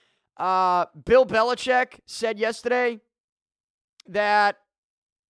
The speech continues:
the off-, for-, now former offensive line coach,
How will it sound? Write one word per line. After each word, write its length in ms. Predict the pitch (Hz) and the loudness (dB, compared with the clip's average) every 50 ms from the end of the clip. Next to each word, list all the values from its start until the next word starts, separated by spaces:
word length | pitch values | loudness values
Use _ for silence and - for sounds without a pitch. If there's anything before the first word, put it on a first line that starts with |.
| _ _ _ | _ _ _
the 160 | - 190 214 - | -16 -16 -10 -2
off-, 300 | - 233 254 277 - - | 2 2 2 2 0 -4
for-, 220 | - 277 320 339 254 | -4 -2 -2 -2 0
now 220 | 233 220 233 240 | 0 2 2 2
former 500 | 214 - - - 240 277 320 302 220 170 151 - | 0 -2 -4 0 2 2 2 2 2 0 0 2
offensive 520 | 190 196 180 - 202 175 - - 170 139 | 2 0 0 -2 -6 -8 -8 -10 -12 -6
line 260 | 151 170 175 175 175 | -4 -4 -4 -4 -4
coach, 420 | 160 - 151 135 127 123 - - | -6 -4 -4 -4 -4 -6 -12 -18